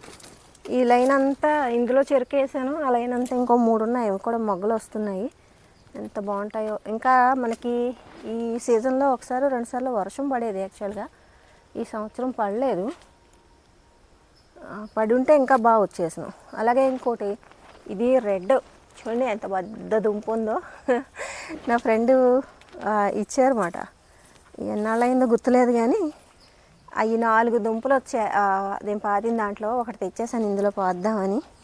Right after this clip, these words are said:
ఇది పువ్వు వచ్చాక నేను మళ్ళీ మీకు చూపిస్తాను. ఇది ఇక్కడే ఉంచేద్దామండి. ఇవి ఎలాగా ఈ దుంపలు ఉన్నాయి కదా, చూశారు కదా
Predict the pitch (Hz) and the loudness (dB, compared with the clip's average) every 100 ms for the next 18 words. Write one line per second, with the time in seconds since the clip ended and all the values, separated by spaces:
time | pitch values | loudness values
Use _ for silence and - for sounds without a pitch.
0 | - - - - - - - - - - | -20 -20 -20 -20 -20 -20 -20 -20 -20 -20
1 | - - - - - 233 247 262 247 294 | -20 -20 -20 -18 -4 -2 0 2 4 4
2 | - 302 302 285 247 214 226 220 - 214 | 4 0 2 0 0 0 0 0 0 -2
3 | 226 226 269 220 185 - 226 - - - | -2 -2 0 0 -2 -2 -4 -4 -20 -20
4 | - - - 202 196 - 208 226 208 208 | -20 -20 -10 -4 -2 0 0 0 0 -2
5 | 185 190 180 175 180 - - - 202 185 | -2 -6 -6 -8 -12 -16 -20 -8 -4 -4
6 | 202 220 220 - 190 196 202 233 233 226 | -2 -4 -6 -8 -4 -4 -2 -2 0 -2
7 | 233 220 240 - - _ _ - - _ | -2 -2 -4 -10 -20 _ _ -20 -20 _
8 | _ - - - - _ _ _ _ _ | _ -20 -20 -20 -20 _ _ _ _ _
9 | - - - 240 269 262 254 262 | -20 -20 -12 -4 -2 -2 -2 -4